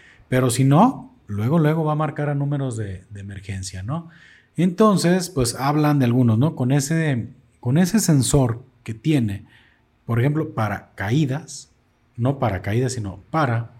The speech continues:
caídas, es, ¿sabes qué? Ya te caíste, ¿ga? No te puedes mover, ah, pues órale, vámonos.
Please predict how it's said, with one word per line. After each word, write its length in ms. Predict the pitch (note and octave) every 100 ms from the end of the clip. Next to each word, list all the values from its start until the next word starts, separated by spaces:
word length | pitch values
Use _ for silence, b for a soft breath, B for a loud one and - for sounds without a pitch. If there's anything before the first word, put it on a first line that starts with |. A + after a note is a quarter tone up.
| - -
caídas, 520 | C3+ B2 G#2+ A#2 -
es, 240 | G2 - b b b b
¿sabes 340 | - B2+ B2 -
qué? 260 | G3 G#3+ G#3+ G3+
Ya 140 | D3
te 200 | D3+ C3
caíste, 540 | A2+ B2 G3+ A3 G#3 F#3+
¿ga? 300 | F3 G3+ G#3 D#3+ C3
No 140 | E3
te 100 | D#3+
puedes 320 | B2 E3 D#3+ C3
mover, 520 | B2 C3 G3+ A#3 - -
ah, 180 | C#3+ C3
pues 180 | G2 D#3+
órale, 400 | E3 B2+ F#2+ G2+
vámonos. 500 | D3 D#3+ A#2+ F#2